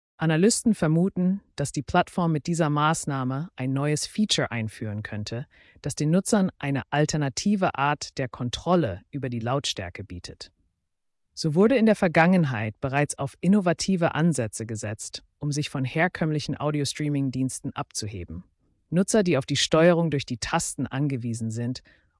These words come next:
äußern Bedenken. Sie befürchten, dass die Nutzerfreundlichkeit der App beeinträchtigt werden könnte und sie möglicherweise zusätzliche Schritte unternehmen müssen, um die Lautstärke zu regulieren.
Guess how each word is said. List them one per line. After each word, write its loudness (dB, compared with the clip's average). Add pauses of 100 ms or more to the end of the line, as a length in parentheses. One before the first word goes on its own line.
(100)
äußern 0
Bedenken. -4 (1300)
Sie -6
befürchten, 0 (120)
dass -4
die -2
Nutzerfreundlichkeit -2
der -6
App 0
beeinträchtigt -4
werden -8
könnte -8 (360)
und -6
sie -4
möglicherweise 0
zusätzliche 0
Schritte 2
unternehmen 0
müssen, -2 (300)
um -2
die 0
Lautstärke 0
zu -6
regulieren. -2